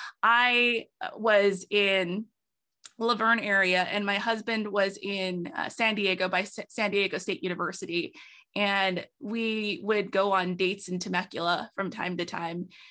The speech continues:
And eventually, we, you know, we hit it off, we got married, and he said by law, we had to move back to Texas in order to have other Texans. And as a Texan, that's sound and reasonable logic.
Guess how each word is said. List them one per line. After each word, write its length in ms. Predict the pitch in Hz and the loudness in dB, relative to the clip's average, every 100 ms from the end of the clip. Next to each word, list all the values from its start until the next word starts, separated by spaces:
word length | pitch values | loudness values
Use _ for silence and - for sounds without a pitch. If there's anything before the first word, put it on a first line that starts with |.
| - _ | -20 _
And 500 | 202 202 196 196 185 - _ - | -2 2 2 0 -4 -8 _ -2
eventually, 500 | 233 269 262 277 254 | 2 2 2 2 0
we, 140 | 226 214 | 0 -4
you 80 | |
know, 140 | 220 185 | -2 0
we 120 | 190 | 2
hit 160 | 233 247 | 2 4
it 60 | |
off, 340 | 220 214 226 - - | 4 4 2 -6 -8
we 100 | 196 | 0
got 200 | 208 - | 0 0
married, 380 | 196 190 190 | -2 0 -2
and 100 | 175 | -2
he 60 | 185 | -4
said 200 | - 196 | -2 0
by 140 | 185 | 2
law, 300 | 185 185 185 | 2 4 4
we 140 | 180 185 | 2 0
had 180 | 180 175 | -2 -2
to 60 | |
move 340 | 180 185 214 - | -2 -4 -4 0
back 280 | 196 220 | 0 0
to 120 | - 208 | -4 -6
Texas 520 | 208 196 - 190 - | -4 -6 -6 -8 -6
in 80 | 208 | -4
order 200 | 185 190 | -2 0
to 60 | |
have 180 | 180 170 | 2 2
other 200 | 180 180 | 2 0
Texans. 560 | 170 175 175 160 185 180 | -2 -2 -4 -8 -8 -6
And 300 | 175 180 - | -4 -2 0
as 180 | 190 | 0
a 100 | 190 | -2
Texan, 380 | 180 156 - 190 | -2 -6 -6 -4
that's 260 | 185 180 - _ | -4 -4 -10 _
sound 500 | - 214 196 214 220 | -8 -2 0 0 -2
and 280 | - 180 165 | -2 -4 -4
reasonable 440 | 196 208 196 180 | -6 -4 -2 0
logic. 480 | 185 185 180 175 - | 2 2 2 -4 -6